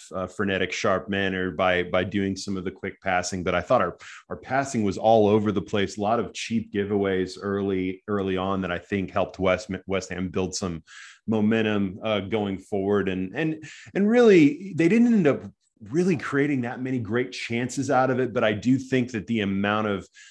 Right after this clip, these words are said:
possession and the ability to get forward against us just kinda kept us on our back heels. And we eventually recovered, but by then it was,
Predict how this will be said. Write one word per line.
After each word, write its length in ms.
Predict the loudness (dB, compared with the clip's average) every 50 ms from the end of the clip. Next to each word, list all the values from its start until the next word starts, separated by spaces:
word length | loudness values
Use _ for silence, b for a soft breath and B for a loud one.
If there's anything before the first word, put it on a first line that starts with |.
| B B B
possession 800 | -6 -4 -2 -2 0 2 2 2 2 0 -2 -4 -2 -2 -2 -2
and 140 | -2 -2 0
the 80 | 0 0
ability 400 | 0 0 0 0 2 2 0 0
to 60 | 0
get 200 | -2 -4 -6 -6
forward 320 | -4 0 2 4 4 4
against 480 | 4 4 2 2 0 0 -2 -4 -4 -4
us 340 | -2 -2 -2 -2 -4 -8 -10
just 200 | -10 -10 -10 -6
kinda 320 | -4 -4 -2 -2 -2 -4
kept 300 | -4 -4 -6 -4 -4 -4
us 100 | -6 -4
on 100 | -2 -2
our 120 | 0 0
back 280 | 2 2 2 2 2 0
heels. 380 | 0 0 2 2 2 2 0 -2
And 160 | -6 -6 -8 B B B B B B
we 100 | 6 6
eventually 560 | 6 6 4 4 4 4 4 4 4 4 6
recovered, 500 | 6 4 2 2 2 0 2 2 0 -2
but 140 | -2 -4 -4
by 160 | -4 -4 -4
then 280 | -2 -2 0 0 2 0
it 120 | 0 0
was, 420 | 0 0 0 0 -2 -6 -10 -14